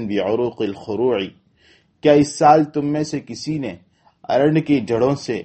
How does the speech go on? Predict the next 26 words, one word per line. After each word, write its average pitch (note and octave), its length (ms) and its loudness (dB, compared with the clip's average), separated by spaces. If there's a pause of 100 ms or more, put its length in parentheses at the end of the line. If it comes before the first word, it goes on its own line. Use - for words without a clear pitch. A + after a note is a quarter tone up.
(340)
کسی C3+ 280 -8
کا A#2+ 180 2
علاج G#2 440 0
کیا G2+ 360 -4
ہے؟ C#3 120 -12 (640)
ایک A2+ 220 -2
ڈاکٹر G2+ 480 -4
بولا، G#2 280 0
جی C#3 340 -4
ہاں، G#2 200 -4
میں F#2 200 -8
نے A2+ 140 -6
فلاں G2+ 320 -4
آدمی F#2+ 340 -6
کا F#2 180 -6
علاج F#2 400 -6
کیا F2+ 320 -6
ہے، F2 180 -12 (1400)
وہ C3+ 120 4
آپ C#3+ 260 4
کے E3 120 -2
خاص D#3 440 -4
لوگوں G#2 300 -8
میں F#2 160 -14
سے F#2+ 200 -14
ہے۔ F2 200 -16